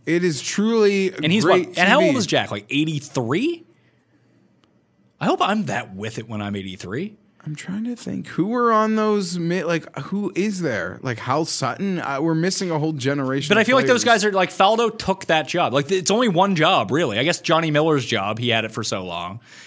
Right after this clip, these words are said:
Speaker 2: And I don't think that Leonard is the answer there. Do they
Speaker 1: No.
Speaker 2: not have Tirico doing the main? It's still Dan Hicks on N B C, right?
Speaker 1: Yeah.
Speaker 2: Get Tirico in there. Tirico's really good at it.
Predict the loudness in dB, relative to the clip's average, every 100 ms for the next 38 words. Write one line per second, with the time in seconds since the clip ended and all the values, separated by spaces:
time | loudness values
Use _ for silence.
0 | -2 0 2 0 -2 -4 -4 -4 -4 -2
1 | -2 -4 -4 -4 -4 -8 _ _ -10 -8
2 | -6 -6 -4 -6 -4 -4 -2 -4 -8 _
3 | _ _ _ _ _ _ _ 0 2 2
4 | 2 -2 -2 0 0 2 2 0 0 -4
5 | -4 -4 -6 -4 -2 -2 -2 -4 -4 -6
6 | -4 -4 -4 -6 -8 -8 -8 -8 -12 -12
7 | -14 -4 -4 -4 -6 -6 -6 -6 -6 -8
8 | -6 -6 -2 -4 -4 -2 0 0 0 -4
9 | -8